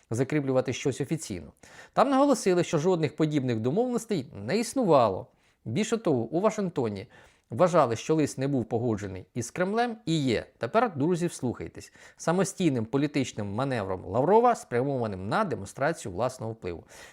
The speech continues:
Я неодноразово вам говорив тут на каналі. Зверніть увагу, що переговори з боку Росії дуже часто веде Лавров одноосібно, але представляє не лише себе, а групу тих політиків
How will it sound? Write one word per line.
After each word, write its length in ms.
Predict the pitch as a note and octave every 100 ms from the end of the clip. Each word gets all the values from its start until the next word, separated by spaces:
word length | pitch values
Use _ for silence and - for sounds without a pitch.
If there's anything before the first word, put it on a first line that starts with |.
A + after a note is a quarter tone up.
| -
Я 160 | B2+
неодноразово 720 | G3 A#3 G#3 G#3+ E3+ C3 A2+ G#2
вам 260 | C3+ F3+
говорив 340 | A#2+ G#2+ D3 E3
тут 240 | C#3+ D3+
на 100 | B2+
каналі. 400 | - A2 F#2 F2+
Зверніть 480 | G#2 A2 A2 D3 G3+
увагу, 420 | G#3 E3+ C3+ G2 -
що 180 | - F#2
переговори 720 | D#3+ G#3+ G3+ D3 C#3 A#2 A2+ -
з 100 | G2
боку 300 | F#2 E3 G3+
Росії 500 | G#3 - C3+ A#2 A2+ - - -
дуже 340 | B2 E3 A2+ G#2+
часто 420 | D#3+ G3+ A3 A#2+
веде 280 | G#2+ C#3+ F#3+
Лавров 600 | F3 G#3+ D3+ C#3 B2+ A#2 - _ _
одноосібно, 840 | A#2 D3 F#3 G#3+ - C3+ A2 G2 F#2+
але 240 | B2+ A#3+
представляє 680 | D4+ C4 G#3+ F3+ D3+ B2+ G#2
не 160 | G2+ D3
лише 340 | C3 - A#3+
себе, 360 | B3+ A3+ A3 A3 - - _
а 100 | B2+
групу 360 | D3 G3 F#3 C3+
тих 460 | - F3 E3 G#2+ - - -
політиків 680 | - D3 E3 B2 A2 A2+ G2+